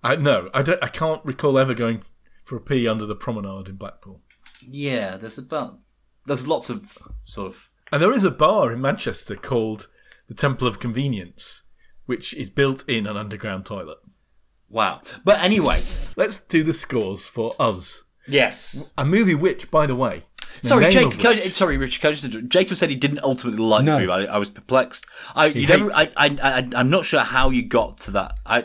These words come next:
Speaker 2: can you repeat your
Speaker 3: Well,
Speaker 2: logic?
Speaker 3: okay,
Speaker 2: Sorry,
Speaker 3: so I
Speaker 2: sorry,
Speaker 3: didn't
Speaker 2: sorry.
Speaker 3: really, I did, I don't think I really explained my logic, but, um, I think it's really well made. I think, uh, a lot of
Speaker 2: Yeah.
Speaker 3: the dialogue is excellent. Um, I think, uh, a lot of the effects are nice. There's lots of clever story stuff.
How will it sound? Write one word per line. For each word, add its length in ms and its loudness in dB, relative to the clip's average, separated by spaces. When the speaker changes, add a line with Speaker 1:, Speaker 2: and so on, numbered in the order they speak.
Speaker 2:
can 140 -2
you 160 -2
repeat 260 -4
your 120 4
Speaker 3:
Well, 80 6
Speaker 2:
logic? 200 -2
Speaker 3:
okay, 160 4
Speaker 2:
Sorry, 120 0
Speaker 3:
so 100 6
I 40 0
Speaker 2:
sorry, 140 4
Speaker 3:
didn't 200 0
Speaker 2:
sorry. 80 -6
Speaker 3:
really, 580 2
I 80 0
did, 180 0
I 100 -4
don't 160 -2
think 140 -4
I 40 -2
really 200 0
explained 340 -2
my 80 0
logic, 400 -6
but, 340 -2
um, 320 2
I 120 4
think 180 4
it's 140 0
really 180 2
well 160 2
made. 420 -2
I 120 -2
think, 320 -6
uh, 240 -2
a 60 -2
lot 140 0
of 60 -2
Speaker 2:
Yeah. 80 -2
Speaker 3:
the 60 -6
dialogue 580 2
is 340 -4
excellent. 640 -6
Um, 560 -2
I 100 0
think, 480 -2
uh, 140 0
a 20 0
lot 120 2
of 40 0
the 80 2
effects 420 -2
are 60 -4
nice. 400 -2
There's 140 -6
lots 240 -4
of 80 -18
clever 240 -4
story 360 -2
stuff. 360 -6